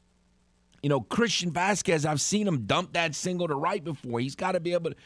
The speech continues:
somebody, you gotta be able to score runs without home runs. That's my problem. All right, we said we were gonna get to football, and I, I, I, one of the things,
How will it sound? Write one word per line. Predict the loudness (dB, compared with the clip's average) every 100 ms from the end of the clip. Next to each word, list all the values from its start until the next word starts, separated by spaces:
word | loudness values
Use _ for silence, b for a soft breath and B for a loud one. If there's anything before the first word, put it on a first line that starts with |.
| B
somebody, | B 0 2 2 2 0
you | 0
gotta | 0 2 2 2
be | 2 0
able | 2 0
to | 0
score | -2 -4 -4 -2 -2
runs | 2 2 2 0 -2
without | -2 0 0
home | 0 -2 -2 -2
runs. | -2 -2 -4 -10
That's | -10 -6
my | -6
problem. | -6 -10 -6
All | -2
right, | 0 -2 -6 b b
we | -6
said | -2 0
we | 0
were | -2
gonna | -2 -2
get | -2
to | -4
football, | -4 -2 0 0
and | -2 -4 _
I, | -8
I, | -8 -2
I, | 0 0 -2 -10 B B B B
one | -2 0 2
of | 2
the | 0
things, | 0 2 4 4 2 0 -2 -6